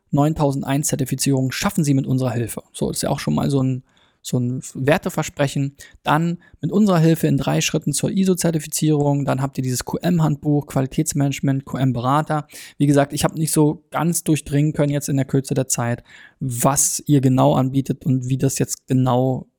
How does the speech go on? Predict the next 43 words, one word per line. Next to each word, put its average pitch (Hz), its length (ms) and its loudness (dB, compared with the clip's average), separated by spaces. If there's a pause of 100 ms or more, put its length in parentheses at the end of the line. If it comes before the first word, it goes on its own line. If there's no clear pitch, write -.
(160)
abläuft 135 500 2
und 139 100 0
so 135 80 -2
weiter. 127 320 -2 (1040)
Äh, 139 180 0
da 127 140 0
könnt 143 220 0
ihr 139 360 2
sicherlich 135 340 0
noch 131 120 0
mehr 135 180 2
zu 143 140 0
sagen. 127 340 2
Hier 135 140 0
ist 135 100 0
auch 135 80 0
noch 127 100 2
ein 120 100 0
bisschen 170 300 0
Platz - 200 -2
in 156 120 -2
der 139 80 2
Meta-Description. 127 800 -2
Also 127 300 -2 (480)
da 113 160 -4
gerne 113 320 -2
noch 117 160 -4
mal 117 160 -2
mit 117 180 -6
dem 120 220 -4
Tool 127 420 0 (140)
rumspielen. 127 720 -2
Das - 200 -8
findet 131 260 -2
ihr, 139 140 -4
wenn 117 120 -2
ihr 131 120 -4
einfach 120 200 -6
bei 123 160 -6
Google 120 260 -4
nach 110 280 -6
Sistrix - 640 -6 (360)
Snippet - 760 0